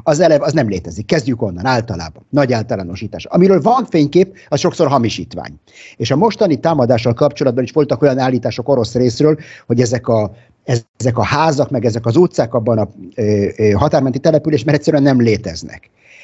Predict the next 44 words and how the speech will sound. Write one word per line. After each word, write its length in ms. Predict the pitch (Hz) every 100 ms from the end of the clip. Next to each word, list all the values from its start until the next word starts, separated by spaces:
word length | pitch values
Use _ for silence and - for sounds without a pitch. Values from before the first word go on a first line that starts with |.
| -
És 60 | -
van 100 | 156
ez 100 | 143
a 60 |
Google 240 | 143 165 147
Street, 380 | 117 160 160 -
meg 120 | 120
ez 100 | 123
a 60 |
Google 300 | 117 156 135
Maps, 240 | 135 127 -
hogy 80 | 117
lehet, 260 | 131 120
végig 200 | 147 131
lehet 180 | 131 117
menni 240 | 147 123
a 60 | 113 - 123
számítógépen, 680 | 156 135 120 113 104 120
az 100 | 131
interneten, 480 | 151 123 113 110 117
az 80 | 117
utcákon 420 | 147 - - 123
keresztül 360 | 147 135 117 139
lehet 200 | 135 147
látni 300 | 135 120 113
a 40 |
házakat. 460 | 123 127 156 180 - - _
Mindenki 320 | 247 190 185
megnézheti, 600 | 170 123 107 95 104 92
hogy 200 | 107 104 95 - _ _
tényleg 240 | 156 120
vannak-e 360 | 104 139 139 131
ilyen 220 | 127 123
házak, 280 | 147 117 120
vagy 140 | 120
nincsenek. 560 | 110 113 - 90 90 _ _ _ _ - _ _
És, 320 | 117 117 -
ö, 220 | 127 113 110
de 120 | - - - -
a 80 | 127
propaganda 500 | 139 127 135 135 127
rakódik 340 | 123 117 104
propagandára. 720 | 107 104 95 85 85 87 87
Most, 180 | 110 113